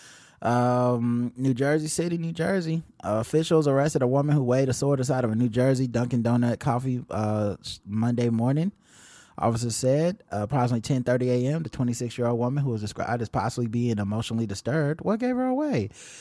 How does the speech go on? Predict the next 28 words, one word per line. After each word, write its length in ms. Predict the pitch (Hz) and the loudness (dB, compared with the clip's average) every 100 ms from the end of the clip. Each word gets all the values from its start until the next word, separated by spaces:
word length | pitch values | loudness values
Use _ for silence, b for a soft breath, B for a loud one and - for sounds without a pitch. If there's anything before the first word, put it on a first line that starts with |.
| B B | B B
Uh, 680 | - 113 113 117 117 113 113 | 2 4 4 2 2 0 -2
walked 240 | 120 151 - | 2 2 2
into 160 | - | -2
the 100 | 131 | -2
coffee 340 | - 156 180 131 | 0 -2 0 0
shop 340 | 139 139 151 | 2 2 4
located 840 | 120 - - - - - - 135 - - 147 | 2 0 -4 -2 -2 -2 -6 -8 -10 -8 -8
<laughs> 400 | - - - - | -8 -18 -20 -6
in 140 | 131 120 | -2 2
Jersey 340 | 139 147 127 | 4 4 2
City, 360 | 123 170 165 160 | -2 0 2 0
began 320 | 123 139 127 | 2 2 4
waving 280 | 131 139 131 | 4 2 2
a 60 | |
sword, 320 | - 160 165 - | 0 2 2 2
terrorizing 500 | 147 143 139 135 131 | 4 6 4 2 0
customers 500 | 156 156 160 151 143 | -2 -2 -2 -2 -2
and 420 | 110 117 113 113 | -2 -2 0 -2
staff 400 | - 143 151 - | 0 2 2 0
inside. 580 | 107 - 131 131 135 - | -2 -2 0 2 0 2
Jersey 300 | 127 135 131 | 0 0 0
City 240 | 147 131 | 0 -2
spokeswoman 640 | 123 127 127 - 127 123 117 | 0 0 0 0 -2 0 -2
Kimberly 380 | 139 123 120 117 | -2 0 0 0
Wallace 560 | 113 113 113 113 - - | 0 0 0 -2 -6 -6
Scali-, 480 | - - 107 117 110 - | -10 -4 -2 -2 -6 -12
Scalcione 1000 | - - 120 120 - 120 131 156 156 160 180 B B B B B | -14 -4 -2 -2 -4 -2 0 0 0 -2 -4 B B B B B
said 480 | - 151 160 170 | -2 2 4 2